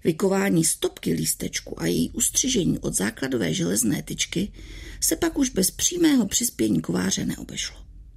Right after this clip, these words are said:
Nedovedete si představit, s jakým štěstím a hrdostí jsem si svůj lísteček vzala. Zkušenost se mi ale hodí i jako autorce. V druhém díle mého románu bude hrát důležitou roli kovář.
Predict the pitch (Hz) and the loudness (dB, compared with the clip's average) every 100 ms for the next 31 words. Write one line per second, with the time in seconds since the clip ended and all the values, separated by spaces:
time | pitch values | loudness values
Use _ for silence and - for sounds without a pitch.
0 | - - - - - - - - 185 190 | -20 -20 -20 -20 -20 -20 -6 0 2 4
1 | 226 269 285 - 320 - 381 - - - | 4 2 0 0 0 0 0 -2 0 -2
2 | - - - - - - - - - - | -4 -8 -10 -16 -20 -12 -8 -6 0 2
3 | 220 196 190 196 - - - 359 - - | 2 2 4 4 2 2 2 2 2 0
4 | - - 175 - - - - - - 247 | 0 0 0 0 0 -2 -2 -2 0 2
5 | 262 254 - - 160 185 - 151 - - | 4 2 2 0 0 0 -2 -2 -4 -4
6 | - - - - - - - - - - | -4 -4 -14 -16 -16 -16 -16 -16 -16 -16
7 | - - - - - - - 302 320 302 | -18 -16 -16 -16 -10 -6 -2 0 2 2
8 | 180 180 - 175 156 147 156 156 143 - | 2 2 0 0 0 0 2 2 0 -2
9 | 165 160 - 190 170 - - - - - | -2 -2 -4 -2 -4 -6 -8 -6 -8 -10
10 | - - - - - - - - 165 190 | -20 -20 -20 -20 -20 -16 -6 0 4 4
11 | 175 160 175 170 165 196 185 160 156 151 | 4 4 2 4 2 4 2 2 2 4
12 | 160 214 - - - - 180 196 165 156 | 4 2 -4 -18 -16 -4 2 4 4 2
13 | 151 165 208 277 269 262 247 175 196 - | 0 0 2 2 0 -2 0 0 0 -4
14 | - 156 - - - - | -8 -8 -8 -8 -8 -8